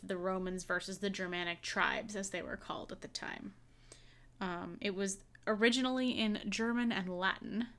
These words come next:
so that explains some things. We didn't realize that when we started watching it, that it was gonna be,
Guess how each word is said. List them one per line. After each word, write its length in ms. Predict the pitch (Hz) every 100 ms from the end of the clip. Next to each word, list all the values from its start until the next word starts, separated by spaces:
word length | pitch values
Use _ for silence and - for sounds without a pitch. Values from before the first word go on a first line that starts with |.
| -
so 440 | - - 180 - 185
that 120 | 180
explains 720 | 196 - 180 180 185 190 -
some 240 | - - 190
things. 560 | 196 190 247 320 - - - - -
We 80 | 220
didn't 240 | 202 190
realize 320 | - 196 190 190
that 120 | 190
when 60 | 185
we 40 |
started 380 | 190 196 180 175
watching 340 | 180 185 180
it, 180 | 175 226
that 120 | 185
it 100 | 175
was 160 | 180 185
gonna 180 | 190 175
be, 360 | 175 170 170